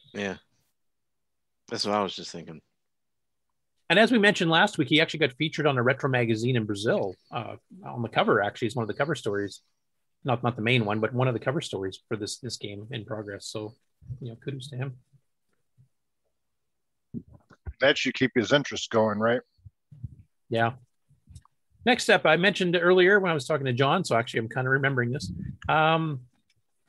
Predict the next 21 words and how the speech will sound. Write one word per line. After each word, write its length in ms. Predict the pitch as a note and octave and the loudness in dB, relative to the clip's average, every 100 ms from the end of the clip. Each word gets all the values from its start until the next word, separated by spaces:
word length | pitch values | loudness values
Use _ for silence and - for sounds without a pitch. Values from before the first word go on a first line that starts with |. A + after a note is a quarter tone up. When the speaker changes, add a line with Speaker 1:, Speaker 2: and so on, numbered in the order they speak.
| - | -4
Speaker 2:
Cuthbert 280 | - G#3+ A3 | 2 4 4
Dragon, 440 | D3+ D#3+ E3 D3 B2+ | 4 6 6 6 4
who, 240 | B2+ B2+ | 4 2
who 140 | B2 | 2
had 160 | C#3 B2+ - _ _ | 0 0 -8 _ _
done 160 | D#3+ F3+ | 2 4
all 100 | D#3+ | 4
these 220 | D#3+ C3 | 4 2
ones, 260 | C#3+ C3+ B2+ | 2 2 4
and 80 | |
he's 120 | C3+ D#3 | 2 0
using 360 | F3 E3 C3+ | -2 0 0
real 240 | B2+ D3+ B2+ | 4 4 6
hardware, 360 | B2+ A2 G#2+ | 4 4 2
real 160 | A#2+ C#3+ | 2 4
dragons 420 | B2+ B2 A#2+ A#2+ | 4 2 0 -2
filmed 220 | - A#2 | -2 -2
on 160 | A2 G#2 | -2 0
real 200 | C3 C3 | 0 0
T 220 | C3+ A#2+ | -2 -4
Vs. 380 | A2 G#2+ G#2+ | -2 -4 -6